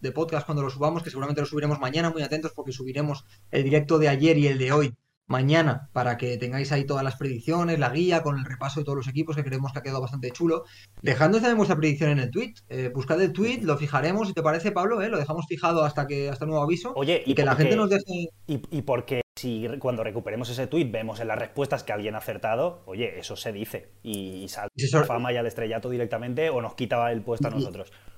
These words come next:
Speaker 1: y le regalamos una camiseta de soccer, ¿eh? Del canal o algo así, de mercha-, una gorra, algo habría que, que
Speaker 2: O no,
Speaker 1: plantear,
Speaker 2: o,
Speaker 1: pero sí.
Speaker 2: sí, o nos vamos uno de nosotros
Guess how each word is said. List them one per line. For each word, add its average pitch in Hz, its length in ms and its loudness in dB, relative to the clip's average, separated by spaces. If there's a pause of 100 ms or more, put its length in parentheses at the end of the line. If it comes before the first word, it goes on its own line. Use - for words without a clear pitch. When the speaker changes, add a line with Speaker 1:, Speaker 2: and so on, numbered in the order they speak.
(400)
Speaker 1:
y 147 100 4
le 135 120 6
regalamos 139 520 8
una 175 140 8
camiseta 160 380 6
de 135 100 8
soccer, 170 460 8
¿eh? 160 320 8
Del 143 180 4
canal 143 380 6
o 151 40 8
algo 143 140 6
así, 156 280 6
de 151 160 8
mercha-, 143 280 4
una 143 220 6
gorra, 139 400 6
algo 135 380 2
habría 131 260 0
que, 135 420 0
que 143 100 2
Speaker 2:
O - 20 0
no, 143 80 0
Speaker 1:
plantear, 135 300 2
Speaker 2:
o, - 40 -12
Speaker 1:
pero 123 140 -4
sí. 170 180 6
Speaker 2:
sí, 113 300 -6
o 143 80 2
nos 131 140 0
vamos 139 280 2
uno 123 160 -2
de 117 80 -2
nosotros 117 160 -4